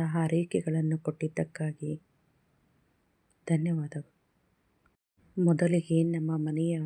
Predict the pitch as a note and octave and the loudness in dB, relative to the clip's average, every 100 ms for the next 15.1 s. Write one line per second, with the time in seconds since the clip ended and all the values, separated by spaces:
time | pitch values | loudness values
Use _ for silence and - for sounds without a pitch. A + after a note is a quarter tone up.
0 | D#3 _ _ - D#3+ D3+ F3+ F3 D#3 - | -8 _ _ -4 -2 0 2 4 2 0
1 | D#3+ D#3 D#3+ F3 D3+ - _ _ - E3+ | -2 -2 0 0 0 -4 _ _ -4 0
2 | F3 D#3+ C#3+ C#3+ C3+ D3 - _ _ _ | 2 0 -4 -10 -10 -12 -14 _ _ _
3 | _ _ _ - F3 D#3+ E3+ E3 F3+ F3 | _ _ _ 6 6 8 4 6 6 6
4 | F#3+ F#3+ F3 E3+ E3 E3 E3 F3 E3 D#3+ | 6 6 4 2 2 2 2 2 2 2
5 | E3 E3 - _ - F3+ F3 E3 D#3+ E3+ | -2 -4 -10 _ -2 4 4 4 2 -2
6 | - F#3 E3+ F3 - - E3 D#3 E3+ - | 2 4 4 0 -6 2 2 4 0 0
7 | D#3+ D#3 - _ _ _ _ _ _ _ | -2 -2 -6 _ _ _ _ _ _ _
8 | _ _ _ - F3 E3+ F3 - F3 - | _ _ _ 0 4 6 4 2 -2 0
9 | E3+ D#3+ D#3 D#3+ D#3+ D#3+ D3+ - _ _ | 0 0 0 0 0 -2 -2 -8 _ _
10 | _ _ _ _ _ _ _ _ _ F3 | _ _ _ _ _ _ _ _ _ 4
11 | E3 D#3+ E3 F#3+ A3+ - D#3+ D#3 D#3+ _ | 6 6 6 4 2 2 0 0 -2 _
12 | _ _ _ E3 D#3 D#3+ F3 F3 E3+ D#3+ | _ _ _ -2 0 2 0 2 2 2
13 | D#3+ D#3+ E3+ F3 D#3 D#3 _ _ _ _ | 0 0 2 4 4 0 _ _ _ _
14 | _ _ E3+ D#3+ D#3 D3 D3+ D3+ D#3 E3 | _ _ 4 6 6 0 0 0 -2 -4